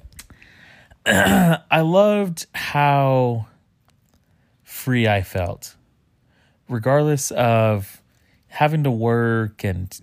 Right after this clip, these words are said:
cross country and then just, like, the little high school drama and stuff like that. Like, I never felt pressured, worldly pressure. You know what I'm saying?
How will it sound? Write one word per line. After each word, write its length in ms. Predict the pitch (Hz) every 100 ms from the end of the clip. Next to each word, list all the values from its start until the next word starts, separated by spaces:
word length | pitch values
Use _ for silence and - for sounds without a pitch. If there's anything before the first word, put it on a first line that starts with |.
| -
cross 380 | - 139 147 143
country 800 | - 123 113 - 113 104 104 101
and 180 | 92 92
then 120 | 98
just, 160 | 101 -
like, 140 | 113
the 80 | 104
little 360 | 110 113 110
high 140 | 104 110
school 260 | 104 -
drama 680 | 107 107 98 101 104 104 98 - _ - _ _ -
and 140 | 117
stuff 260 | - 113 110
like 160 | 107
that. 240 | 107 104 107
Like, 320 | 104 101 - _ _ _ _ _ _ -
I 80 |
never 240 | 127 151 151
felt 400 | - 135 113 -
pressured, 720 | - - 117 110 - 104 98 - _ _ _ _ _ _ _ _ _ _ _ _ _ 143 160 _ _ 143 - _ _ _
worldly 480 | 123 127 117 113
pressure. 640 | 104 - 101 - 95 95 101 -
You 100 | 120
know 80 |
what 60 | 131
I'm 80 | 131
saying? 560 | - 131 127 123 117